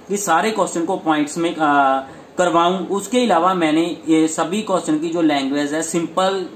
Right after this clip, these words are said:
language रखने की कोशिश की है, तो ताकि आपको आसानी से सारे के सारे question answer learn हो जाए। So now let us start this chapter। हाँ जी, द नॉर्दर्न माउंटेन second chapter है ये।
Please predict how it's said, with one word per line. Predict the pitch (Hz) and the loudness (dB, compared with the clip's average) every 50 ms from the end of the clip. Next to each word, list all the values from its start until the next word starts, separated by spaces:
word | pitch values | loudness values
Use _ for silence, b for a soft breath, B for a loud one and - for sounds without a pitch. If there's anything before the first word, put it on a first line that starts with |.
| - - 151 | -12 -6 -2
language | 147 143 147 143 139 135 151 151 147 | 0 2 2 2 0 0 -2 -2 -2
रखने | 147 135 123 - 131 127 123 | -4 -6 -6 -6 -6 -6 -6
की | 131 131 | -8 -10
कोशिश | 123 120 113 - 117 107 - - | -10 -10 -12 -12 -12 -14 -14 -12
की | 104 104 | -12 -12
है, | 107 - B B B B B - | -12 -14 B B B B B -4
तो | - 175 | -4 -2
ताकि | 170 - 190 190 196 190 220 214 | 0 0 0 0 0 0 0 2
आपको | 202 175 - - - 202 196 | 2 2 0 0 0 0 0
आसानी | - 185 147 139 143 156 170 | 0 0 2 2 4 4 2
से | 156 - 156 156 175 196 - - - - - | 2 0 0 0 0 -2 -4 -10 -18 -20 -6
सारे | - 160 151 160 175 | -2 -2 0 0 0
के | 170 196 196 | -2 -4 -4
सारे | - 165 143 147 160 | -2 -2 -2 -2 -2
question | - 147 139 139 - 139 135 | -2 -4 -4 -6 -6 -6 -6
answer | 131 123 127 - 151 165 | -6 -6 -6 -6 -6 -6
learn | 147 123 117 117 113 117 117 | -4 -4 -2 -4 -4 -4 -6
हो | 110 107 | -6 -6
जाए। | 101 101 95 95 B B B B B B - - | -8 -8 -10 -12 B B B B B B -4 0
So | 147 147 143 | 2 4 4
now | 143 160 170 180 185 196 185 - - - - - - - - 139 143 143 143 160 | 6 4 4 4 4 2 0 -4 -8 -16 -20 -20 -20 -16 -10 -8 -4 -2 0 0
let | 180 196 190 196 | 0 2 2 2
us | 190 196 190 - | 0 0 0 0
start | - 165 151 147 151 165 - - - - - - - - - 120 120 | 0 0 2 4 2 2 0 -4 -10 -18 -20 -20 -20 -18 -8 -2 0
this | 180 220 254 254 - - - - 160 | 2 2 2 2 0 -4 -6 -4 -2
chapter। | 143 120 - - 120 104 - - - - - - - - - - - - - - - - - - - - - - - - - - - - - - - | -2 -2 -4 -6 -8 -8 -8 -10 -16 -20 -20 -20 -20 -20 -20 -20 -20 -20 -20 -20 -20 -20 -20 -20 -20 -20 -20 -20 -20 -20 -20 -20 -20 -20 -20 -10 -6
हाँ | 151 151 | -4 0
जी, | 151 160 156 | 0 2 2
द | 156 | 4
नॉर्दर्न | 160 160 156 156 156 165 160 156 185 196 202 | 4 6 6 6 6 6 4 2 2 0 2
माउंटेन | 185 160 147 147 143 143 165 165 170 | 2 2 4 4 2 2 0 -2 -2
second | 165 - 156 143 143 165 170 170 | -2 -2 -2 -2 0 0 -2 -2
chapter | - 170 156 156 - - 147 151 | 0 0 -2 -2 -2 -4 -2 -2
है | 156 151 | 0 0
ये। | 151 151 156 185 | 0 -2 -2 -6